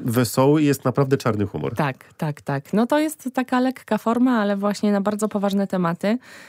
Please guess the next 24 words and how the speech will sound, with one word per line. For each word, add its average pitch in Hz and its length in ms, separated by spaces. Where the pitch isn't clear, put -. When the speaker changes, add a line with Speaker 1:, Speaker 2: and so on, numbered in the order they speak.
Speaker 2:
I - 80
myślę, 233 300
że 226 380
to 247 100
jest - 280
taki 233 260
film, 233 220
przy 226 160
którym 220 680
my 220 100
sobie 220 280
sporo 311 300
rzeczy 262 240
możemy 247 360
przemyśleć. 226 640
To - 120
Speaker 1:
Mhm. 202 200
Speaker 2:
znaczy, 180 220
no, 180 140
do 185 140
czego 202 300
jesteś 202 380
w - 80
stanie, 185 600